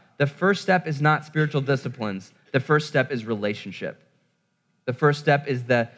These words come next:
is the kind of connection that we have with someone who's ra-, who's already overflowing with the love of God. Do you have someone like that in your life?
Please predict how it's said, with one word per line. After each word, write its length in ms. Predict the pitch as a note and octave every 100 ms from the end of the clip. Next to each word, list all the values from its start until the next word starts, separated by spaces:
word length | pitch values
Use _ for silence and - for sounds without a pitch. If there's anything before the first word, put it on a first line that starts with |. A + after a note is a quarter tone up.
| -
is 100 | C3+
the 80 | C#3+
kind 160 | E3
of 100 | C#3+
connection 540 | - C#3 C#3 D#3+ - F3
that 120 | D#3
we 120 | E3
have 240 | C#3+ D3 C#3+
with 120 | B2+
someone 300 | - C#3 B2+
who's 260 | C3+ B2 - _ _
ra-, 240 | C3+ D#3 F#3+
who's 280 | D#3 D#3 D#3
already 380 | F#3+ A3+ A3+ F3+
overflowing 680 | E3+ E3 C#3+ - D#3+ D#3 C3+
with 100 | A#2+
the 80 | A#2+
love 220 | A#2+ A2+
of 120 | G2+
God. 300 | G#2 F#2+ F2 - _ _ -
Do 60 |
you 60 | F3+
have 100 | G3+
someone 240 | G#3+ F#3+
like 200 | E3 D3
that 180 | D3+ C3+
in 100 | C3
your 80 | A#2
life? 320 | A2 G2 E2+